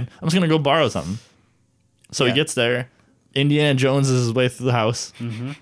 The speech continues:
Speaker 1: Realizes, well, gets stabbed and is like, "Oh, shoot."
Speaker 3: He bleeds green.
Speaker 2: Does that,
Speaker 1: Yeah.
Speaker 2: has that happened before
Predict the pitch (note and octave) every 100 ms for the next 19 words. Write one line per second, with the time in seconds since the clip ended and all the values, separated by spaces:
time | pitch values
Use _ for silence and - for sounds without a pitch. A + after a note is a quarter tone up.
0 | - - B2 C3 C3+ C#3 F#3 F#3+ C#3+ -
1 | - _ - - G3+ - - - - C#3+
2 | D3 A2 B2+ - _ _ - C3+ B2+ A#2+
3 | G2 - _ - D#3+ E3+ - F#3 C3 -
4 | _ _ _ _ - E3+ F#3 B3 E3 D3+
5 | F3+ G#3 C3 G#2 - F3 C#3+ F3+ - C#3
6 | E3 D#3 E3 D#3+ D#3+ D#3+ C#3 - C#3 G2